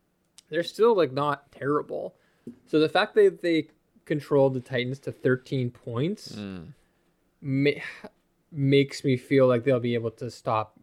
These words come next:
Speaker 1: Wilson, right? So if they can stop R T seventeen,
Speaker 2: Mm.
Speaker 1: they can, they can stop Zach, Zachy, you know?
Speaker 2: Yeah.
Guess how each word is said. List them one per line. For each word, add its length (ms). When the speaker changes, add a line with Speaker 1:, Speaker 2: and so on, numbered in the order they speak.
Speaker 1:
Wilson, 760
right? 340
So 400
if 80
they 140
can 100
stop 480
R 260
T 280
seventeen, 960
Speaker 2:
Mm. 440
Speaker 1:
they 180
can, 460
they 120
can 120
stop 360
Zach, 400
Zachy, 320
you 80
know? 160
Speaker 2:
Yeah. 460